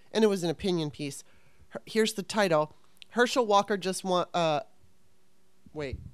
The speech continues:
I typed it wrong. Um, lost. I guess Herschel Walker just lost, uh, or wrote, that's what it is, Trump's political obituary. And then she says, "It's time for Donald Trump to step away from politics." Now, granted, this is not coming from Sean Hannity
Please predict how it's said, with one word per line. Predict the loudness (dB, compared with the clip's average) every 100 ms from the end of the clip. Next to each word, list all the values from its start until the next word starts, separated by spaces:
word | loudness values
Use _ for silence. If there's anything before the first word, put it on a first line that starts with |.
| -20 -20 -20 -10
I | -10
typed | -8 -10 -8
it | -8
wrong. | -8 -8 -12 -12 -10 2
Um, | 2 4 4
lost. | 6 6 2
I |
guess | 2 2
Herschel | 2 2 2 2 2 2
Walker | 2 2 0
just | -4 -6
lost, | -6 0 4 4 2 -8 -12 -6 -2
uh, | 0 0 -2
or | 0 4
wrote, | 8 8 8 -2 -4
that's | -4 -2
what | -4
it | -4
is, | -6
Trump's | -4 -2 -2 -4
political | -6 -2 -2 0 0 -2 -6 -20 -20 -8 -6
obituary. | -2 -2 -2 -4 -4 -6 -12 -16 -8 0
And | 2
then | 4 2
she | -2
says, | -2 -2
"It's | -2 -4
time | 0 0 2
for | 0
Donald | 2 2 2 0
Trump | 0 0 0 -8 -20 -20 -6
to | -4
step | 2 2 2
away | 0 0
from | -2 -4
politics." | 0 0 -2 -6 -4
Now, | 0 2 0 -6 -20 -8
granted, | 2 4 4 0 -4
this | -4
is | -4 2
not | 4 4 2
coming | 0 2 0
from | 0 0
Sean | 0 0
Hannity | 0 2 4 2 -4 -10